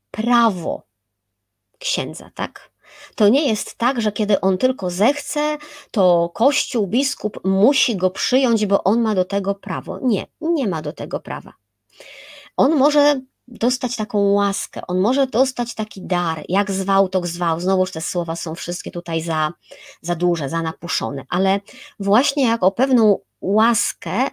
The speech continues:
może o to prosić, ale nie może się domagać, żeby ktoś uznał jego prawo do tego powrotu, dobra? To, to jest druga rzecz. Musimy wiedzieć, że to ponowne włączenie księdza do służby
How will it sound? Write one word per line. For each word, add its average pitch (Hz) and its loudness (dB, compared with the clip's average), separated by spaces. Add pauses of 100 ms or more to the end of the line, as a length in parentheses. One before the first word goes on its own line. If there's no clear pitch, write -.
może 240 4
o 214 0
to 202 -4
prosić, - -2 (640)
ale 208 6
nie 226 6
może 277 4
się 233 -2
domagać, 220 2 (240)
żeby 220 0
ktoś - -2 (100)
uznał 269 2
jego 214 0 (140)
prawo 226 4
do 170 2
tego 156 -2
powrotu, 160 -6
dobra? 196 0
To, 196 -10
to 220 -2
jest 214 -2 (200)
druga 190 4
rzecz. - -10 (500)
Musimy 262 2
wiedzieć, 240 0
że 226 -2
to 214 -2
ponowne 233 2
włączenie 214 0
księdza 214 -2
do 185 -4
służby 185 -2